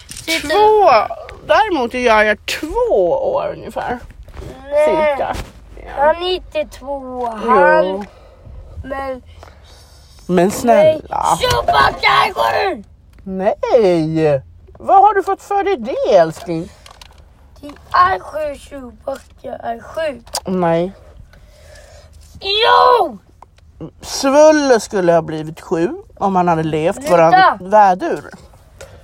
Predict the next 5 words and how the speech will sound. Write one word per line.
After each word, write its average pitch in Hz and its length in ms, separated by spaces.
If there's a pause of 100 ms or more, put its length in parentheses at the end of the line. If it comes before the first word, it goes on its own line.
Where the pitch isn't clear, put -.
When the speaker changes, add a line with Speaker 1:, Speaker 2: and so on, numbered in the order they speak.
(600)
Speaker 1:
Sluta. 269 1080
Speaker 2:
Ska - 160
jag 202 120
sluta? 202 600 (280)
Speaker 1:
Men... 262 920